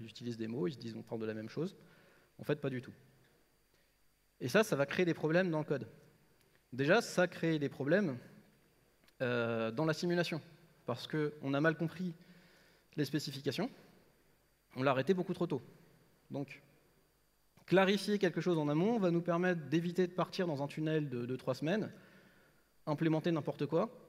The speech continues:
avoir un feedback négatif, « Non, c'est pas ce que je voulais dire », et cetera, devoir le refaire. Ça arrive quand même régulièrement dans la vie d'un dev en général de devoir, euh,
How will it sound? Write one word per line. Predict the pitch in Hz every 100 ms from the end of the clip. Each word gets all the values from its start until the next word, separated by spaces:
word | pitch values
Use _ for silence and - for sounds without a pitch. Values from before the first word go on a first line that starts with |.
| - _ _ _
avoir | - 151 170 160
un |
feedback | 156 165 165 160
négatif, « | 151 147 147 175
Non, | 165 170 170
c'est | 156
pas | 143
ce |
que | 151
je | 139
voulais | 143
dire », | 139 147 147
et | 120
cetera, | - 123 160
devoir | 170 147 151 151
le | 139
refaire. | 120 131 147 160 233 - - - _ _ _ _ - 165
Ça | -
arrive | 117 113
quand | 131
même | - -
régulièrement | 123 117 131 131 131
dans | 143
la | 120
vie | 113
d'un | 120
dev | 120 131
en | 113
général | 107 110 117 127
de | 107
devoir, | 113 110 120
euh, | 113